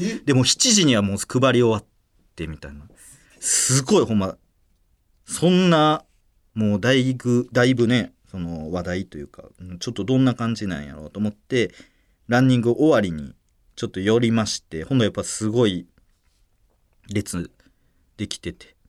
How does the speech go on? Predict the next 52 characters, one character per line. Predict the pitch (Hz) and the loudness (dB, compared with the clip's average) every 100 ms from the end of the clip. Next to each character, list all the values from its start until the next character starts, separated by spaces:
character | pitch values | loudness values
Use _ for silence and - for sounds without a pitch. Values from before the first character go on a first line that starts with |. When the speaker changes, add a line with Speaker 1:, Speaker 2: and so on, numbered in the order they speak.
| _ _ _ _ _ _ _ _ 110 | _ _ _ _ _ _ _ _ -4
Speaker 2:
で、 | 110 | 2
ま | 107 95 | 2 2
あ、 | |
そ | 87 98 | 0 -2
の、 | 92 90 90 87 87 85 - _ _ _ _ _ _ _ 95 | -2 -2 -2 -2 -4 -6 -10 _ _ _ _ _ _ _ -6
な | 95 | -6
ん | |
で | 90 | -6
し | - | -10
ょ | - | -10
う、 | |
職 | - 117 - | -6 -6 -2
権 | 110 | 2
乱 | 107 107 | 2 2
用 | 101 | 0
し | - | -4
て、 | 85 | -8
ま | 80 | -10
あ、 | |
バ | 73 87 | -6 -6
ー | 82 | -6
っ | |
て | _ | _
ね、 | 80 87 _ _ _ _ _ _ | -20 -20 _ _ _ _ _ _
全 | - 92 | -10 -8
員 | 92 | -6
抜 | 87 82 | -6 -8
い | |
て | - 73 - - 90 | -14 -18 -18 -20 -12
入 | - | -8
っ | 180 | -8
た | - | -10
ん | |
で | - | -12
す | - | -16
け | - | -16
ど、 | - - 107 _ - | -20 -20 -20 _ -10
別 | 113 | 0
に | 107 | 2
何 | 143 | 2
も | 131 | 2
買 | - | -2
っ | - | -4
て | 135 | -4
な | 90 | -4
い | 69 | -8
グ | 69 - | -14 -10
ッ | 90 | -10
ズ | - | -10
と | - | -16
か | - | -16
も。 | - | -20